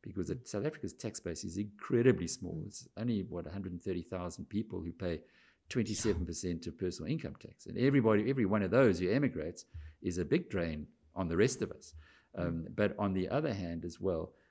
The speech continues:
Speaker 1: there were, there were only two tax rebates. Now remember, they got, got in a hundred and eighty-two billion
Speaker 2: Mm.
Speaker 1: more. Only five billion of that was allocated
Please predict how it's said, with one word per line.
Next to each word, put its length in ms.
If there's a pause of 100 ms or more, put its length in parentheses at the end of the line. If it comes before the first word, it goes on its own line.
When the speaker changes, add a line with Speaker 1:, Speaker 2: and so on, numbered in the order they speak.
(140)
Speaker 1:
there 200
were, 280 (100)
there 100
were 140
only 260 (120)
two 460 (440)
tax 280
rebates. 420
Now 80
remember, 400
they 120
got, 180 (720)
got 200
in 100
a 80
hundred 200
and 100
eighty-two 340
billion 640 (560)
Speaker 2:
Mm. 40
Speaker 1:
more. 300 (680)
Only 200
five 520
billion 400 (420)
of 260
that 360 (400)
was 160
allocated 800